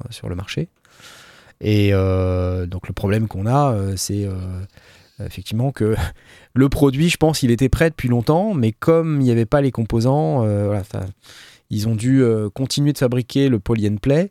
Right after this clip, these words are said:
C'est-à-dire que le Poly and Play est arrivé tard, du coup, et le Play Plus était déjà prêt. Donc en fait, les, les deux se collisionnent un peu, parce que ça fait vraiment pas longtemps que c'est sorti le Play, hein.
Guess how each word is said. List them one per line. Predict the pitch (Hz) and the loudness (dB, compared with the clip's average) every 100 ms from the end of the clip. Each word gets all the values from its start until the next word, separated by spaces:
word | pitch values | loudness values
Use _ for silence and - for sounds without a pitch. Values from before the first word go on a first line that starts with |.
| _ | _
C'est-à-dire | - - | -10 -2
que | 135 | 0
le | 131 | 2
Poly | 120 147 | 4 2
and | 143 | 2
Play | 160 147 | 2 2
est | |
arrivé | 120 113 107 | 2 2 2
tard, | 151 170 190 | 2 2 2
du | 131 | 0
coup, | 180 233 _ _ _ _ _ _ - - - - _ - | -2 -2 _ _ _ _ _ _ -16 -16 -18 -20 _ 2
et | 143 | 4
le | 147 117 | 4 2
Play | 139 131 | 2 0
Plus | - 202 - | 2 2 2
était | 139 | 2
déjà | 127 131 | 2 2
prêt. | 156 139 123 _ _ - | 2 0 -2 _ _ -8
Donc | 120 131 | -2 0
en | |
fait, | 123 165 - | 0 0 0
les, | 117 | 2
les | 113 | 2
deux | 117 135 | 2 4
se | 160 | 4
collisionnent | - 135 127 139 | 4 2 4 2
un | 139 | 2
peu, | 139 | 0
parce | 262 | -2
que | 135 | 0
ça | 139 | -2
fait | - | -2
vraiment | 120 175 190 | 0 0 2
pas | 151 | 2
longtemps | 147 180 285 | 0 -2 -4
que | |
c'est | 147 | -4
sorti | - - 139 | -4 -2 -2
le | 104 | 0
Play, | 110 | 0
hein. | 104 | -2